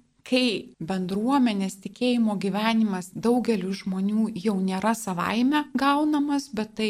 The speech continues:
yra iš naujo atrandamas, tada yra svarbu, kad pažintų tą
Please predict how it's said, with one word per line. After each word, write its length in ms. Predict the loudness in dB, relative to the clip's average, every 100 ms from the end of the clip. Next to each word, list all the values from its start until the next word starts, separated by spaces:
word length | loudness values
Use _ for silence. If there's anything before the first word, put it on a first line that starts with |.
| -2
yra 420 | -2 0 0 -2 -8 _ _ _ _ -8
iš 200 | -6 0
naujo 420 | 2 2 0 -2
atrandamas, 920 | -6 -8 -2 0 0 0 -2 -4 -16 _ _ _
tada 280 | -8 -4 0
yra 240 | 0 0 -2
svarbu, 560 | -4 -4 -4 -2 -4 -4
kad 360 | -8 -10 -20
pažintų 720 | _ -4 0 0 2 0 -4 -6
tą 340 | -6 -4 -6